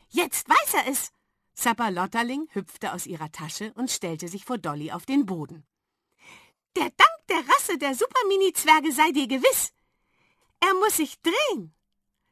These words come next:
Dann breitete er die Arme aus, drehte sich auf der Stelle und war mit einem Mal verschwunden. Den Stein hatte er vergessen. Aber den brauchte er auch nicht mehr.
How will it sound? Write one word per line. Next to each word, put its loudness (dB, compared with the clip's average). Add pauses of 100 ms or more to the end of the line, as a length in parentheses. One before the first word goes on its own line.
(120)
Dann -2
breitete -6
er -10
die -12
Arme -4
aus, -10 (340)
drehte -2
sich -8
auf -14
der -10
Stelle -6 (420)
und 0
war 2
mit -6
einem 2
Mal -4 (460)
verschwunden. -8 (1700)
Den -8
Stein -4 (640)
hatte -6
er -6
vergessen. -12 (680)
Aber 2
den -8
brauchte -6
er -6
auch -12
nicht -8
mehr. -6